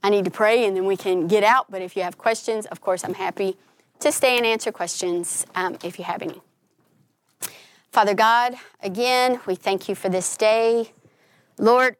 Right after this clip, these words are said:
we just lift up this letter to you, this passage to you that you gave to us. And God, we ask for your understanding. Lord, we ask for discernment.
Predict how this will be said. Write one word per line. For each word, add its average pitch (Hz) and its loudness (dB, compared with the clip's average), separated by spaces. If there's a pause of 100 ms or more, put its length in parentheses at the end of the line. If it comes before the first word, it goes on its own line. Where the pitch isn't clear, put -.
we 262 -2
just 247 -4
lift 226 0
up 196 2 (680)
this 214 2
letter 196 4
to - -6
you, 185 2
this 175 0
passage 226 0
to - -6
you 196 0
that 185 -4
you 247 0
gave 240 2
to 262 -6
us. 190 0 (560)
And 196 4
God, 208 2
we 220 -2
ask 190 0
for 190 -4
your 185 -2
understanding. 180 -4 (880)
Lord, 202 4
we 190 2
ask 190 0
for 190 -4
discernment. 220 -2